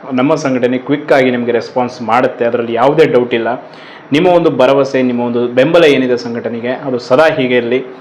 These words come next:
And ಅಪ್ಕಮಿಂಗ್ ಕೆ ಪಿ ಎಸ್ ಸಿಯಲ್ಲೂ ಕೂಡ ಕೆಲವು ದಿನಾಂಕಗಳು ನಿಗದಿ ಆಗಬೇಕಿದೆ and ಕೆ ಎ ಅದು ಕೂಡ ಅಷ್ಟೇ, ಕೆಲವೊಂದಿಷ್ಟು ಪರೀಕ್ಷೆಗಳದ್ದು ಏನೇ ಸಮಸ್ಯೆಗಳಿದ್ರೂ ಅಪ್ಕಮಿಂಗ್ ನಾವು ಅದನ್ನು ಸಾಲ್ವ್ ಮಾಡ್ತೀವಿ.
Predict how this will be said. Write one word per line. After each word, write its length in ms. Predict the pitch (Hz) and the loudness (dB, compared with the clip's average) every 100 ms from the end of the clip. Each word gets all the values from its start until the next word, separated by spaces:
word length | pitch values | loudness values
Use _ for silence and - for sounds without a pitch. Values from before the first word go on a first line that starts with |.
| - - | -14 -2
And 120 | 127 131 | 2 2
ಅಪ್ಕಮಿಂಗ್ 480 | 131 190 185 185 | 2 2 2 0
ಕೆ 100 | 143 | 0
ಪಿ 140 | 139 147 | 0 2
ಎಸ್ 160 | 147 | 0
ಸಿಯಲ್ಲೂ 260 | 147 139 131 | 2 0 0
ಕೂಡ 140 | 131 | 0
ಕೆಲವು 500 | 135 127 120 120 120 - | 0 0 2 2 0 -2
ದಿನಾಂಕಗಳು 420 | 131 143 156 151 135 | 0 2 2 2 2
ನಿಗದಿ 320 | 123 131 135 | 2 2 2
ಆಗಬೇಕಿದೆ 500 | 120 117 117 113 117 113 | 2 0 -6 -4 -4 -4
and 100 | 117 | -6
ಕೆ 100 | 123 | 0
ಎ 320 | 123 135 131 127 | 0 2 2 2
ಅದು 120 | 123 | 0
ಕೂಡ 180 | 123 117 | -2 -2
ಅಷ್ಟೇ, 300 | 110 - 117 | -4 -6 -4
ಕೆಲವೊಂದಿಷ್ಟು 480 | 117 120 117 - | -4 -4 -6 -8
ಪರೀಕ್ಷೆಗಳದ್ದು 720 | 120 123 135 139 120 117 123 - - - - - - | -4 -2 -2 -2 -2 0 -2 -4 -14 -20 -20 -20 -2
ಏನೇ 240 | 135 175 190 | 2 4 4
ಸಮಸ್ಯೆಗಳಿದ್ರೂ 640 | 180 160 165 143 135 139 | 2 0 0 2 4 4
ಅಪ್ಕಮಿಂಗ್ 480 | 131 - 127 131 127 - | 2 0 -2 -2 -4 -8
ನಾವು 140 | 120 110 | -6 -6
ಅದನ್ನು 520 | 110 113 - - - | -6 -8 -8 -12 0
ಸಾಲ್ವ್ 220 | 123 139 | 2 2
ಮಾಡ್ತೀವಿ. 440 | 127 110 113 113 | 0 -2 -8 -8